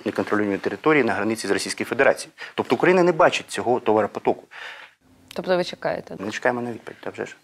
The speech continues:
Speaker 2: Так
Speaker 1: Ну,
Speaker 2: само,
Speaker 1: що
Speaker 2: я
Speaker 1: це
Speaker 2: так
Speaker 1: за
Speaker 2: розумію,
Speaker 1: санкції?
Speaker 2: що ви звернулися і до турецької, е,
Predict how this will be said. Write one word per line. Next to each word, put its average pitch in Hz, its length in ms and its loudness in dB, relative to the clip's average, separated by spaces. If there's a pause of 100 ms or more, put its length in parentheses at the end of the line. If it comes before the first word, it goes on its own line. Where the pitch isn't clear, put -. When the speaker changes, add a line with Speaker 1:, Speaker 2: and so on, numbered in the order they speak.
(140)
Speaker 2:
Так 202 120 0
Speaker 1:
Ну, - 40 -10
Speaker 2:
само, 220 120 2
Speaker 1:
що 220 80 6
Speaker 2:
я 220 60 6
Speaker 1:
це 220 80 4
Speaker 2:
так - 40 0
Speaker 1:
за 233 60 4
Speaker 2:
розумію, 233 340 4
Speaker 1:
санкції? 247 180 0
Speaker 2:
що 220 160 6
ви 226 340 8
звернулися 208 540 0
і 190 100 0
до 180 120 -6
турецької, - 720 -4
е, 50 480 -6